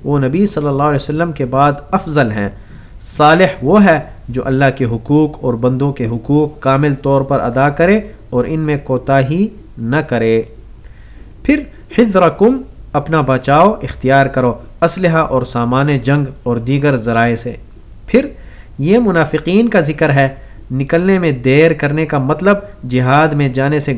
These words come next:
گریز کرنا اور پیچھے رہنا ہے۔ پھر یعنی جنگ میں فتح و غلبہ اور غنیمت۔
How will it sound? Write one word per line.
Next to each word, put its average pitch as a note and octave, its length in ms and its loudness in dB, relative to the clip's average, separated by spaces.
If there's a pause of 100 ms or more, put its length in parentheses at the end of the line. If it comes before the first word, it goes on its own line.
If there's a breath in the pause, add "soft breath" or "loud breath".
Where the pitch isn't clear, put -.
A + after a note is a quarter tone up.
گریز C#3 320 2
کرنا D3+ 380 -2 (180)
اور C3 120 -2
پیچھے D3 480 -2
رہنا A#2 380 -4
ہے۔ G2 120 -6 (680)
پھر D4 140 -2 (360 soft breath)
یعنی D#3 240 0
جنگ F3 380 2
میں D#3 100 0 (160)
فتح E3 320 0
و A#2+ 100 -6
غلبہ C#3+ 340 2
اور C3 280 0
غنیمت۔ A2+ 440 -4